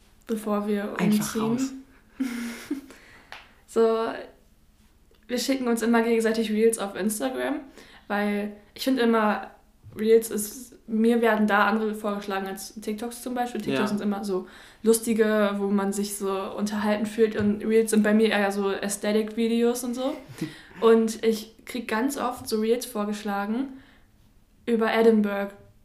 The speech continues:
Speaker 1: wo dann die Gassen gefilmt werden und so, dann mit so schöner, ruhiger Musik und so. Es sieht so schön da aus, ich muss da unbedingt mit Franka hin, weil wir schicken uns das immer und sagen uns, ja,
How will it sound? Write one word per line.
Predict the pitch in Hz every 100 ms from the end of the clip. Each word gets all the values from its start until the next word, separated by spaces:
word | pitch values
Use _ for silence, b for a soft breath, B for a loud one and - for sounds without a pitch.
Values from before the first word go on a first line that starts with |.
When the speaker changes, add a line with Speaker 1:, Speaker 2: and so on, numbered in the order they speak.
| _ _ _ -
Speaker 1:
wo | 214 214
dann | 214 214 202 202
die | 208 208 208
Gassen | 208 208 226
gefilmt | 220 226 240 226 220
werden | 208 208 214 214
und | 214
so, | 214
dann | 208 208
mit | 208
so | -
schöner, | - 220 220
ruhiger | 214 214
Musik | 214 208 208 226
und | 214 202
so. | 202 220 B B B
Es | 214
sieht | 226 220
so | 214 226
schön | 233 - 233 269
da | 226 190
aus, | 202
ich | 214 214
muss | 226 233
da | 226
unbedingt | - 220 233 226 220
mit | 208
Franka | 214 214 220
hin, | 220 226
weil | 190 202
wir |
schicken | 208 254 233
uns | 214
das | 220 220
immer | 220 226 220
und | 214
sagen | 208 202 214 202
uns, | 202 208 - b b b b -
ja, | 185